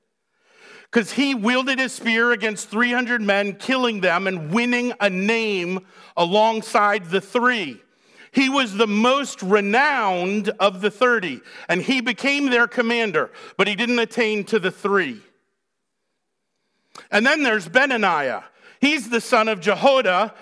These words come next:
who was himself a valiant man, uh, a man of Kabzeel.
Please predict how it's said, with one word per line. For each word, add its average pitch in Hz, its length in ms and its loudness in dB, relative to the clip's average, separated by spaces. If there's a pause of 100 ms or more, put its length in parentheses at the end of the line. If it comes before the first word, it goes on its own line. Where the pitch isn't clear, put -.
(120)
who 226 80 2
was 214 260 2
himself 247 500 2
a 214 60 2
valiant 233 800 0
man, 180 500 -2 (800)
uh, 185 400 4
a 170 160 -2
man 220 420 0
of 196 600 0 (400)
Kabzeel. 160 840 0